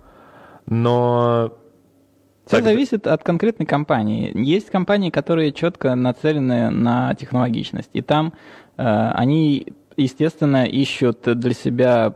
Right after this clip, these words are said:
Speaker 2: м, платформы и возможности эту технологичность проявить и как-то и изощриться, опять же, и на ровном месте сделать кувырок, э, тройной.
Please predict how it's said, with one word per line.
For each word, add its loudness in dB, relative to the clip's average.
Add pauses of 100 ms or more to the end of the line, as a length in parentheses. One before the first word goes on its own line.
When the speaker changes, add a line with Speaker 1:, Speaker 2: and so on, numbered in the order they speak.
Speaker 2:
м, -4
платформы 0
и 2
возможности 0
эту -2
технологичность -2
проявить -2
и 0
как-то 0
и 0
изощриться, -2
опять -2
же, -2
и 0
на 2
ровном 2
месте -2
сделать -2
кувырок, -2
э, -2
тройной. 0